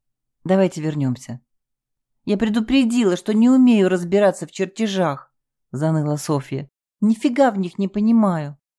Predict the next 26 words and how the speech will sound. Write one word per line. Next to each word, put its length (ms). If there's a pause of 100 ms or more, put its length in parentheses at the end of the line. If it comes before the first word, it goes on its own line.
(220)
Поэтому 520
и 40
прилепилась 640
к 80
тебе». 460 (760)
«Сама 360
не 160
умею 320
читать 340
карту», 480 (120)
призналась 580
я. 180 (320)
«Но 160
схема, 340
которую 360
я 100
нашла 340
в 60
своей 340
комнате, 640
очень 320
простая. 560 (180)
Смотри, 520 (340)
это 200
коридоры. 680 (520)
Тут». 280